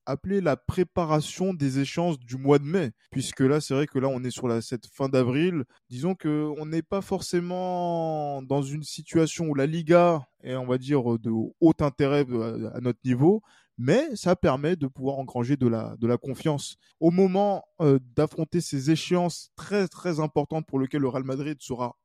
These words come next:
une nouvelle fois, contrairement à certains, euh, au rendez-vous, on va en parler comme d'habitude avec Johan. Salut Johan.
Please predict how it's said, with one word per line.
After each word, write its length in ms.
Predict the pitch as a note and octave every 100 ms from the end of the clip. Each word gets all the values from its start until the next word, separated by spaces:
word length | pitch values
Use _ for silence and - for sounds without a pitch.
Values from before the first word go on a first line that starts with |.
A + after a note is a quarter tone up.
| _ _ -
une 220 | B3+ C4+
nouvelle 380 | A#3 E3+ D#3+ D#3+
fois, 360 | - C3+ C#3 - _ _
contrairement 460 | - C3 - B2+ C3+
à 80 | C3
certains, 480 | - C3 - C#3+ C#3+ _ _ _ -
euh, 240 | A2+ A2
au 180 | - E3+
rendez-vous, 580 | D#3+ D#3+ D3 C#3 E3+ G3 _ _
on 100 | C3+
va 380 | C3 C#3+ C#3 C3 -
en 100 | B2+
parler 480 | - D3+ D#3 D#3+ D#3 _ _
comme 160 | B2+ C3
d'habitude 420 | C#3 C3+ D3 C#3+
avec 480 | B2+ B2+ B2+ - - _
Johan. 440 | - A#2+ F3 F#3+ B2
Salut 320 | - A2 A2+
Johan. 280 | B2+ F#3 F3